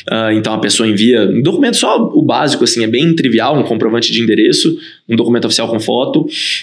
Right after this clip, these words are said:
e uma selfie segurando esse documento. Só com isso a gente já consegue fazer a nossa análise.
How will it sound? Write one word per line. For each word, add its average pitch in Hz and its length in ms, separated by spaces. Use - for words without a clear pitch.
e 117 320
uma 113 140
selfie 113 500
segurando 110 500
esse - 160
documento. 170 440
Só 127 160
com 123 160
isso 113 160
a - 20
gente 110 140
já 107 80
consegue 107 280
fazer 110 200
a 110 80
nossa 117 180
análise. 135 400